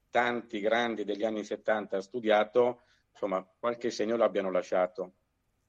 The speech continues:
Se c'è un, una cosa che ancora oggi lo distingue da tanti è proprio questo. Sì, la bellezza della voce, tutto quello che vogliamo, ma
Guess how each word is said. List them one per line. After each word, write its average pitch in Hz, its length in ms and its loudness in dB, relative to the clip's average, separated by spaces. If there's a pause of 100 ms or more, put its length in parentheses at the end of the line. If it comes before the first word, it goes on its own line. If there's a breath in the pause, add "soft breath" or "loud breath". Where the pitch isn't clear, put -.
(400)
Se 110 140 -4
c'è 135 440 8
un, 120 360 2
una 127 260 -2
cosa 127 340 4
che 117 140 -2
ancora 120 380 2
oggi 120 200 2
lo 107 120 -2
distingue 123 420 -4
da 135 140 4
tanti 120 340 -2
è 113 100 -2
proprio 123 400 -6
questo. 92 600 -2 (100)
Sì, 131 200 -6
la 117 120 6
bellezza 107 440 4
della 101 240 0
voce, 117 420 0
tutto 113 200 -8
quello 127 200 0
che 123 100 -2
vogliamo, 123 460 0
ma 98 200 -2